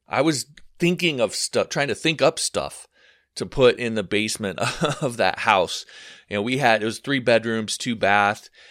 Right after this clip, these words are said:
and my boys were almost never in their room 'cause they had a little setup down in the basement that they were always at, you know, with their video games and all of their toys and that, that stuff. So they were almost never in their room.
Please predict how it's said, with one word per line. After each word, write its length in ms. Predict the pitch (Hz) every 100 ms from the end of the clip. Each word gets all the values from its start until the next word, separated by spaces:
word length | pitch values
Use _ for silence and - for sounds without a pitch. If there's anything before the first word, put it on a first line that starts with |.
| _ _
and 80 | 127
my 140 | 135 143
boys 380 | 120 147 151
were 100 | 123
almost 380 | 92 120 127 120
never 340 | 104 117 123 113
in 80 |
their 140 | 104 95
room 400 | 131 170 143 135
'cause 160 | 131
they 80 | 131
had 100 | 127
a 60 | 123
little 200 | 117 104
setup 380 | - 117 110 -
down 180 | 101
in 100 | 101
the 40 | 95
basement 520 | 104 107 - 101 -
that 160 | 101 92
they 100 | 95
were 160 | 90
always 320 | 82 90 87
at, 280 | 95 90 82 - - -
you 100 | 90
know, 80 | 95
with 180 | 95 90
their 180 | 98 90
video 340 | 98 104 101
games 440 | 95 92 92 92
and 80 | 92
all 180 | 90 95
of 80 | 90
their 100 | 90
toys 460 | - 95 95 90
and 160 | 92 87
that, 160 | 87 -
that 240 | 87 87 -
stuff. 260 | - 71
So 180 | - 113
they 160 | 104 123
were 120 | 127
almost 360 | 123 143 131 107
never 320 | 104 123 123
in 120 | 113
their 160 | 98 87
room. 480 | 104 120 101 101